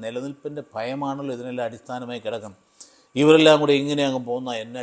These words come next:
ചെയ്യും? ഇവർ അധികാരത്തിൽ വന്നാൽ എന്നാ ചെയ്യും? ശരീഅത്ത്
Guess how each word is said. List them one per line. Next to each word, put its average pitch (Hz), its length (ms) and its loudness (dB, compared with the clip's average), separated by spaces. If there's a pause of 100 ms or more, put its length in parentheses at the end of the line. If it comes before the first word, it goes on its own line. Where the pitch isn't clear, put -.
(100)
ചെയ്യും? 113 220 -16
ഇവർ 135 180 -8
അധികാരത്തിൽ 123 480 -6
വന്നാൽ 110 240 -10
എന്നാ 113 180 -10
ചെയ്യും? 104 180 -8 (560)
ശരീഅത്ത് 175 440 4